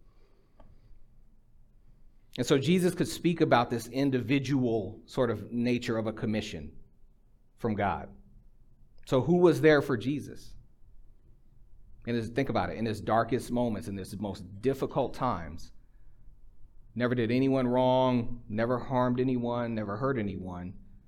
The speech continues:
But did he always have, right when he needed it, did he always have the best, most faithful, reliable friends?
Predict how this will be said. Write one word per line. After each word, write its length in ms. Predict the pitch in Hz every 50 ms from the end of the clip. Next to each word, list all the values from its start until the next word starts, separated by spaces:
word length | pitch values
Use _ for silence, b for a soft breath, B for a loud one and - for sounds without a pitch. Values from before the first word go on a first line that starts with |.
| - - - - - - - - - _ _ - - - - - - -
But 100 | - 107
did 140 | 107 110 101
he 160 | 123 151 135
always 480 | - 120 123 131 139 135 135 135 123 -
have, 280 | - 131 123 120 113
right 200 | 104 110 120 -
when 100 | 123 123
he 100 | 127 123
needed 340 | 110 113 120 120 117 113 104
it, 120 | 101 95 95
did 120 | 110 104
he 100 | 110 107
always 380 | - 110 117 117 117 113 110 -
have 260 | 123 110 107 107 90
the 60 | 87
best, 380 | 85 117 113 110 120 - - -
most 360 | 98 87 87 - - - -
faithful, 560 | 127 113 113 113 - - 120 110 104 107 98
reliable 580 | 87 104 110 113 113 110 110 110 101 104 101 95
friends? 520 | - - 95 90 73 - - - - -